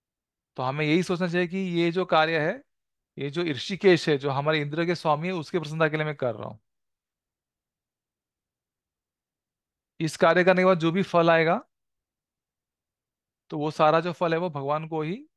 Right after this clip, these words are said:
अर्पण करना चाहिए। तो उसी को अर्पण, भगवान को अर्पण करके भगवान की आराधना करनी चाहिए।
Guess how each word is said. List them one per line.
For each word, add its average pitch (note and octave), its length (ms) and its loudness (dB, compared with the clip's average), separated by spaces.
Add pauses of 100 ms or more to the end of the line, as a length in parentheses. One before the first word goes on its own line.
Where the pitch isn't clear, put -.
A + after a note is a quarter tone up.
(200)
अर्पण D3 300 -2
करना B2+ 240 0
चाहिए। B2+ 100 -6
तो C#3 140 -6
उसी C#3 220 -8
को G#3+ 200 6
अर्पण, D#3+ 560 -4
भगवान D3 280 2
को D#3+ 80 -2
अर्पण D#3 260 -2
करके D3+ 180 -4
भगवान C#3 340 -4
की G3 120 0
आराधना D3 320 4
करनी C3+ 300 -2
चाहिए। A#2 360 -8